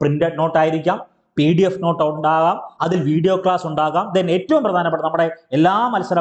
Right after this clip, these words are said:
പരീക്ഷയുടെയും ട്രെൻഡിങ് ആയിട്ടുള്ള മാജിക് മന്ത്ര. മാജിക് മന്ത്ര എന്ന് പറഞ്ഞാൽ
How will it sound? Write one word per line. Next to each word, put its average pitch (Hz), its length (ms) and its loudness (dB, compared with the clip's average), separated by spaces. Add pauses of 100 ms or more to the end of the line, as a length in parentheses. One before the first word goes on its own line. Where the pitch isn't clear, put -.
പരീക്ഷയുടെയും 160 540 0 (300)
ട്രെൻഡിങ് 208 520 0
ആയിട്ടുള്ള 143 340 -2 (360)
മാജിക് 175 500 0
മന്ത്ര. 120 220 -2
മാജിക് 143 340 -2
മന്ത്ര 160 180 -2
എന്ന് 165 140 0
പറഞ്ഞാൽ 156 300 -2